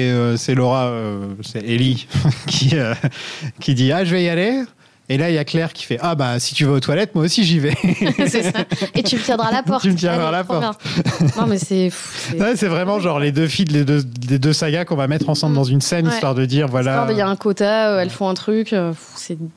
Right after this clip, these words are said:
Speaker 2: des
Speaker 1: Il y en a une qui se fait bouffer en charisme, hein, quand même, je voudrais pas dire, mais
Speaker 2: Ouais.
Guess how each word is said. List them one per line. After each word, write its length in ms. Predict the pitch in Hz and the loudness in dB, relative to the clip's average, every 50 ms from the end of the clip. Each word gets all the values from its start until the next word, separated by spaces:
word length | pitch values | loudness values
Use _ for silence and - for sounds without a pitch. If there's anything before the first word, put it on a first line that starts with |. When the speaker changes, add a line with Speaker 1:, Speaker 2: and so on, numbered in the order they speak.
| - 196 | -12 -12
Speaker 2:
des 240 | 185 170 160 170 170 | -10 -8 -6 -4 -2
Speaker 1:
Il 60 | 151 | 0
y 60 | 143 | 2
en 60 | 151 | 2
a 60 | 165 185 | 2 2
une 100 | 202 190 | 2 0
qui 120 | - 180 | 0 0
se 80 | - - | 0 0
fait 100 | 147 131 | 0 0
bouffer 260 | 127 147 143 - 165 | 0 0 0 0 0
en 80 | 151 | 0
charisme, 400 | 143 151 143 139 131 123 110 117 | 0 0 0 0 0 0 0 0
hein, 80 | 113 117 | -2 -2
quand 140 | - 117 110 | -2 -2 -2
même, 180 | 110 107 110 | -2 -2 -4
je 60 | 107 110 | -6 -6
voudrais 200 | 113 113 113 107 | -4 -4 -4 -2
pas 140 | - 113 | -2 -2
dire, 220 | 113 113 123 123 123 | -2 0 0 0 0
mais 100 | 117 110 | -2 -2
Speaker 2:
Ouais. 320 | 85 80 80 78 104 104 | -4 -6 -8 -8 -10 -12